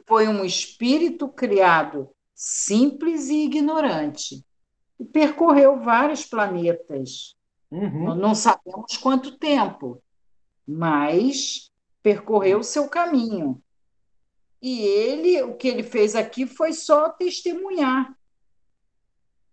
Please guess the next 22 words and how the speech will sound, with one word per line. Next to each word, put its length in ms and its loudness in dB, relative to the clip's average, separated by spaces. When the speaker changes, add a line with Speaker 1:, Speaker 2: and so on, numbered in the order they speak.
Speaker 1:
Ele 200 -8
não 120 -6
chegou 420 -4
pronto, 480 -2
como 340 -2
disse 340 -6
o 100 0
Anderson. 540 -8
Speaker 2:
Pois 220 -12
é. 180 -6
Foi 140 -12
nesse 360 0
sentido 460 -4
que 100 -4
a 40 -2
gente 200 -6
colocou 400 -2
a 80 -2
frase 420 -2
aí 240 -2
de 140 -10
que 280 -8